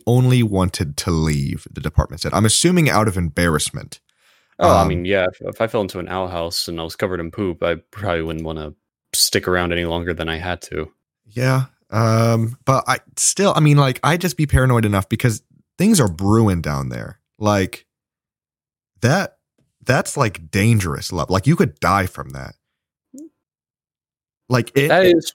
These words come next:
Speaker 2: true.
Speaker 1: if she had any cuts on her body, which she fell, so maybe she got cuts on her body. If she had any kind of open wounds, she's dead.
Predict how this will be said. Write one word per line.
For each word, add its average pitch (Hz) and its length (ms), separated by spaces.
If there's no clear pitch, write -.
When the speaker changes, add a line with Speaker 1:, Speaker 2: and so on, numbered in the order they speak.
Speaker 2:
true. 90 140
Speaker 1:
if 139 120
she 175 120
had 196 120
any 185 160
cuts - 480
on 117 160
her 104 140
body, 87 320
which 131 140
she 165 120
fell, 139 460
so - 140
maybe 120 200
she 143 140
got 117 360
cuts - 280
on 62 140
her 64 100
body. 50 380
If 117 100
she - 120
had 151 280
any 127 180
kind 131 160
of - 80
open 104 300
wounds, 104 440
she's 123 180
dead. - 220